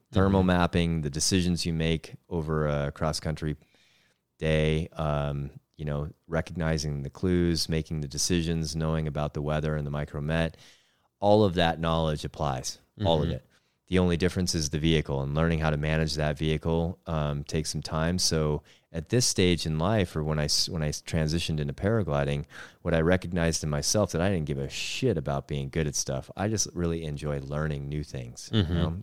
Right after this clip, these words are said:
Speaker 1: That's what really turns me on is learning. And, um, so I could take this thing that I'd done most of my life and felt very, um, experienced and proficient at, and apply it to something that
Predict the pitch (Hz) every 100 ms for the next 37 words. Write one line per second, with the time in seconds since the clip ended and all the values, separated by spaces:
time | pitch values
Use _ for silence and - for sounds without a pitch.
0 | - 87 92 87 - 80 95 90 78 -
1 | 76 69 71 78 95 82 78 78 73 76
2 | - _ _ _ _ _ _ - 85 85
3 | 80 - _ _ _ _ _ - 82 78
4 | 76 71 71 - 95 - 90 90 87 -
5 | 92 - 78 - - 113 98 76 73 73
6 | - _ 85 80 76 80 - 76 71 71
7 | 73 82 85 - 71 - 71 - 78 76
8 | 73 73 - - 76 71 67 69 _ _
9 | _ _ _ _ _ _ _ 90 - 87
10 | 80 78 - 71 - 71 - 104 78 69
11 | 65 62 71 - _ _ _ _ 90 85
12 | 78 73 90 90 85 85 - 85 80 78
13 | 76 73